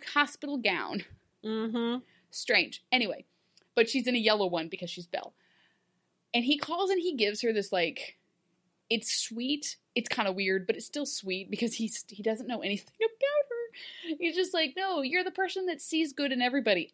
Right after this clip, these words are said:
Speaker 1: And if you don't see good, you make good. And so, so you lie, I guess? I don't know."
Speaker 2: No,
Speaker 1: That's
Speaker 2: that's,
Speaker 1: this
Speaker 2: that's,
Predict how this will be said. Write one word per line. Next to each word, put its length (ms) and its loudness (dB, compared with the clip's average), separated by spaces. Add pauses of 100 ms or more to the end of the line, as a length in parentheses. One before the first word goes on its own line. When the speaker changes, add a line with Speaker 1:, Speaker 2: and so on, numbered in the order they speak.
Speaker 1:
And 120 2
if 200 -4
you 140 0
don't 240 0
see 320 0
good, 280 0
you 200 0
make 400 -2
good. 240 0
And 140 -8
so, 140 -14
so 160 -8
you 160 -4
lie, 200 -4 (120)
I 440 -6
guess? 420 -4 (100)
I 40 -10
don't 160 -4
know." 180 -2
Speaker 2:
No, 200 4
Speaker 1:
That's 280 8
Speaker 2:
that's, 0 -
Speaker 1:
this 20 -6
Speaker 2:
that's, 180 10